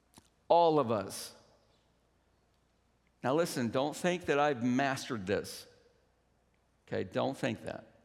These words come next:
But what if all of us would find it unthinkable to come late to church? I mean, sometimes there's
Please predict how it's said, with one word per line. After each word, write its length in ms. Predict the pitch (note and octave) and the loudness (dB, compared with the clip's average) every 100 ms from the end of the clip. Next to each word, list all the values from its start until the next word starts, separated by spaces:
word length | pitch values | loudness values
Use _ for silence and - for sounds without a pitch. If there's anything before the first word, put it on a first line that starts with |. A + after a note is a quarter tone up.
| _ _ _ _ _ - _ | _ _ _ _ _ -20 _
But 100 | - | -2
what 180 | B2 G#3 | 2 2
if 140 | G#3+ D#3+ | 2 4
all 340 | C3 D3+ D3 | 4 4 4
of 100 | B2 | 2
us 440 | G2+ E2 - - - - _ _ _ _ _ _ _ _ _ _ _ - _ _ | 0 -4 -10 -14 -18 -20 _ _ _ _ _ _ _ _ _ _ _ -20 _ _
would 160 | D3+ B2+ | 0 0
find 460 | - F#3 G3+ G#3 | 0 2 2 2
it 160 | G#3+ A3 | 2 2
unthinkable 1040 | - C#3 B2+ - - E3 E3 A2+ F#2+ - - - - _ _ _ _ _ _ _ _ _ _ _ _ _ _ _ _ | 2 2 0 -4 -2 -2 -2 -2 -2 -4 -10 -20 -20 _ _ _ _ _ _ _ _ _ _ _ _ _ _ _ _
to 100 | C3 | -8
come 480 | A#2 E3 C3+ A2+ G#2+ | -2 -2 0 0 0
late 260 | B2+ B2 | 0 -4
to 140 | - - | -10 -12
church? 480 | - G2 - - - - _ _ _ _ _ _ _ _ _ _ _ _ _ _ _ _ _ _ - _ _ _ - | -6 -6 -6 -12 -16 -18 _ _ _ _ _ _ _ _ _ _ _ _ _ _ _ _ _ _ -20 _ _ _ -8
I 60 | |
mean, 100 | E3+ | -6
sometimes 680 | D#3 F#3 E3 - C#3 B2 G#2+ | -4 -2 -2 2 2 2 0
there's 420 | A#2+ G#2+ G2+ - | -2 -4 -4 -10